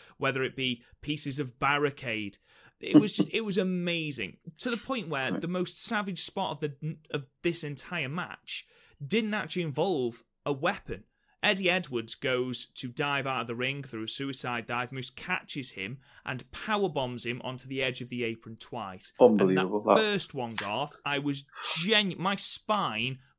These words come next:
Speaker 1: crawled up my
Speaker 2: Yeah.
Speaker 1: arse. It was, oh my God, it was horrendous.
Speaker 2: It was one of those where you just sharp intake of air. You're like, "Oof." <laughs>
Speaker 1: Not as, I guarantee it wasn't as sharp an intake of breath as Eddie Edwards had.
Speaker 2: <laughs>
Speaker 1: Um,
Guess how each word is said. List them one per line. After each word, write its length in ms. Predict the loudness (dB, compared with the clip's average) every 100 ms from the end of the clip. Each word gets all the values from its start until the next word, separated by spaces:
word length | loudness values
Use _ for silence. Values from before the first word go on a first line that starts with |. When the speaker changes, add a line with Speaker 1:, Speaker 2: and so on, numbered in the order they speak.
| -14
Speaker 1:
crawled 460 | 2 6 6 6
up 200 | 0 -2
my 220 | -4 -2 0
Speaker 2:
Yeah. 260 | 8 8
Speaker 1:
arse. 200 | 8 6 -4
It 160 | -2
was, 200 | -4 -4 -4
oh 220 | -2 -2
my 180 | -4 -6
God, 180 | -6 -6
it 60 |
was 100 | -8
horrendous. 920 | -8 -6 -4 -4 -4 -6 -10 -12 -18 -20 _ 6
Speaker 2:
It 60 |
was 160 | 8 12
one 100 | 12
of 40 |
those 180 | 12 12
where 100 | 10
you 100 | 10
just 260 | 8 0 -4 -18 _ _ -4
sharp 360 | 6 10 10 10
intake 340 | 4 6 8
of 140 | 8
air. 120 | 6 6
You're 120 | 4
like, 160 | 4 0
"Oof." 440 | -2 -2 -2 -4 -6 -16 _ -20 -20 4 8
<laughs> 380 | 8 6 -10 -4
Speaker 1:
Not 220 | 0 0
as, 160 | -2 -4
I 160 | -2 -2
guarantee 380 | 0 0 0 -2
it 60 | -2
wasn't 200 | -4 -2
as 60 |
sharp 340 | -2 -2 -2 -4
an 60 |
intake 280 | -4 -2 -4
of 60 | -2
breath 200 | -4 -2
as 100 | -2
Eddie 200 | 0 0
Edwards 280 | -2 -4 -6
had. 220 | -10 -14
Speaker 2:
<laughs> 60 | _ -20 -20 -20 -20 8
Speaker 1:
Um, 540 | 8 10 8 6 4